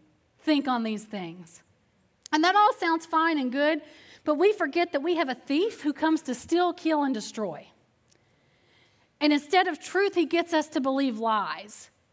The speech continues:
Things are never gonna change. They're never gonna get better. Instead of noble things, he gets us to meditate and act on selfish things. Instead of just things and right things, he gets us to do the wrong thing.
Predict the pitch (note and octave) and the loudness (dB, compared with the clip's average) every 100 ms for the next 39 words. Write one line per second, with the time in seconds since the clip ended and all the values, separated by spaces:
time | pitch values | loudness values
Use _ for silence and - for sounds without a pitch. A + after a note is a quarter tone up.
0 | - G4+ E4+ D4 C#4+ D#4+ F4 E4+ E4 D#4+ | 0 2 4 2 4 4 2 2 0 0
1 | C#4+ B3 G#3+ C#4 B3+ C4 D4 D#4 C#4+ C4 | -2 -2 -2 -2 2 2 4 2 0 -2
2 | B3 A3+ G#3 G3+ E3+ F3 - _ _ _ | -4 -6 -6 -8 -10 -16 -20 _ _ _
3 | _ - D4+ D#4 G#4 E4+ C4+ C#4+ D#4 E4+ | _ -6 -4 0 2 2 4 4 4 4
4 | F#4 G4 G4+ G4+ E4+ D#4+ E4+ D4+ - A#3+ | -2 0 2 2 0 -2 -2 -6 -4 -2
5 | B3+ C4+ D4 B3+ C4 A#3 A#3 B3 - A#3 | 2 2 0 -4 -4 -6 -2 -4 -2 -6
6 | G#3+ - A3 A3 G3 - E3+ D3 E3+ - | -6 -4 -4 -4 -12 -12 -12 -14 -16 -16
7 | - _ _ _ _ _ _ _ _ _ | -16 _ _ _ _ _ _ _ _ _
8 | - - D#4 - F4+ D4+ A3 - C4 C#4+ | -20 -2 0 2 2 2 -2 -4 2 2
9 | F4+ - - - G4+ G#4 G4+ G#4+ G4+ - | 2 -2 -14 -4 0 2 2 0 -4 -10
10 | - _ B3+ A#3 A3+ D4+ E4 - F#4 F#4+ | -16 _ -4 -2 0 0 0 -2 0 2
11 | F#4 D#4+ D#4+ F#4+ F#4+ G#4 G4+ - E4+ F4 | 0 -2 -4 -4 -6 -8 -10 -10 -6 -4
12 | F#4+ E4 D#4 F4+ F4+ F#4 G#4+ B3+ | -4 -4 0 0 0 -4 -8 -10